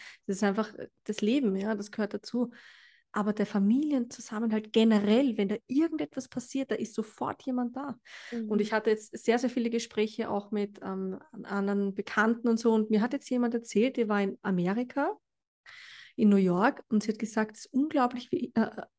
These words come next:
Speaker 1: wie hilfsbereit die Menschen dort sind. Also wenn du dorthin kommst und du stehst auf der Straße und kennst dich nicht aus, kommt sofort jemand und fragt dich und so.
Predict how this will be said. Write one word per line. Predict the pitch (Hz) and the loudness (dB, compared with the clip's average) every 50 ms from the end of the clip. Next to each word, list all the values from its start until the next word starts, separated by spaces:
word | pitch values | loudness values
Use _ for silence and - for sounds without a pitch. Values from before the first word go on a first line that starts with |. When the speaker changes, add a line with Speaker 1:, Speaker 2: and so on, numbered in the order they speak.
| _ _ - | _ _ -6
Speaker 1:
wie | 202 202 202 | 0 2 4
hilfsbereit | 165 160 247 330 370 - - - - 226 196 185 - - - | 6 8 8 8 6 4 2 2 2 2 2 2 -2 -2 0
die | - | 2
Menschen | 190 185 - 180 165 - - - | 2 2 2 0 -4 -6 -8 -8
dort | - 185 - | -8 -8 -8
sind. | - - - 220 208 - | -8 -8 -8 -8 -6 -4
Also | - 185 196 196 196 - - - - - - | -2 0 0 0 0 -4 -10 -18 -20 -8 -2
wenn | - 190 | 0 2
du | 185 202 | 2 4
dorthin | 202 196 196 - - 269 302 | 2 2 2 2 2 2 4
kommst | - 247 208 - - | 4 2 0 0 -2
und | 180 | -4
du | - 196 | -6 -2
stehst | - - 233 233 - | 0 0 0 2 0
auf | 214 - | -2 -4
der | - 196 | -4 -6
Straße | - - - 202 233 269 - 226 | -8 -4 0 0 0 2 2 0
und | 208 | 0
kennst | - - 196 - | 2 0 0 0
dich | 214 196 | 0 -2
nicht | - - - - | -4 -6 -4 -2
aus, | 240 233 - | -2 -2 -2
kommt | - - 208 - | -2 -2 0 0
sofort | 226 220 - 247 247 247 | -2 2 4 2 2 4
jemand | 247 240 240 240 233 | 2 0 0 -2 -2
und | |
fragt | - - 226 226 240 247 247 247 | 0 2 4 4 4 4 2 -2
dich | 240 240 | -4 -2
und | 226 | -4
so. | 226 | -4